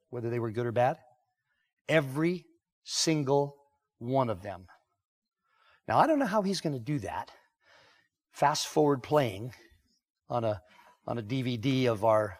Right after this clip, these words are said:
of, on the clouds. But one way or the other, he's God. He will be able to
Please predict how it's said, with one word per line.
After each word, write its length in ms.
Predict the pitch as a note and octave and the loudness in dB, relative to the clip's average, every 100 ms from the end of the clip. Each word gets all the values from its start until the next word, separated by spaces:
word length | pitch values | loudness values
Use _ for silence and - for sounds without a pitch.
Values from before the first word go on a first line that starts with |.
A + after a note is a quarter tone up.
| - | -10
of, 220 | A#2 G#2 - _ | -10 -10 -16 _
on 140 | A#2+ | -10
the 80 | G2+ | -10
clouds. 540 | - C#3+ A#2 F2+ G2 - _ _ _ - | -2 2 2 0 -6 -16 _ _ _ -8
But 100 | A#2+ | -4
one 220 | C3+ G#3 | -2 0
way 140 | G#3+ | 0
or 40 | E3+ | 2
the 140 | C#3+ | 4
other, 320 | D3+ F2+ G2 _ _ _ _ _ _ _ _ _ _ | 4 4 -10 _ _ _ _ _ _ _ _ _ _
he's 200 | D3 A2+ | -8 2
God. 360 | C#3+ A2+ E2 - _ _ _ _ _ | 6 6 2 -8 _ _ _ _ _
He 220 | - C#3+ | -6 0
will 120 | E3+ F#3 | 2 4
be 220 | D#3 C#3+ | 4 6
able 180 | C#3 D3 | 4 2
to 420 | - C3 B2 A2+ | 0 0 0 -2